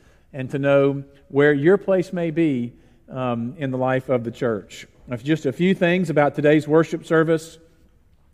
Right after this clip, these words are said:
So there is an ordination service for a deacon, and that's gonna be, uh, um, just after the children's sermon. And so as part of that, we do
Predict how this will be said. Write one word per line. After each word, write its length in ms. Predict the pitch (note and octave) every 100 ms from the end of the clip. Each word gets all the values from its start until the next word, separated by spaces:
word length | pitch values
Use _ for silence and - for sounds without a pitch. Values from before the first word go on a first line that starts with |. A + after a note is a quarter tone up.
| -
So 340 | - E3+ D#3 D#3+
there 140 | C#3
is 180 | C#3+ D3
an 100 | C3
ordination 540 | C#3 D3 D3+ F3 F3+
service 560 | E3+ F3+ F#3 A3+ G#3+ - _ _ _ _
for 280 | C3+ C3+
a 60 | B2+
deacon, 560 | A#2 D3+ F3 F#3 F#3 F#3+
and 280 | E3 B2+
that's 220 | B2+ C#3 -
gonna 140 | D3
be, 320 | C#3 C#3+ C#3+
uh, 280 | B2+ B2 A2+ - _ _
um, 420 | - C#3 B2 A#2+ B2
just 260 | D3+ D3
after 260 | D3 D#3 C#3+
the 100 | C3+
children's 640 | - E3+ E3 E3+ E3 D3+ -
sermon. 460 | - E3+ F3 G3+ A#3
And 200 | C#3+ C#3
so 380 | - C#3 C#3 C3+
as 180 | C#3+ C3+
part 300 | - E3 F3
of 120 | E3+
that, 240 | D3+ D3+ D#3
we 120 | C3+
do 380 | C3+ D3+ D3+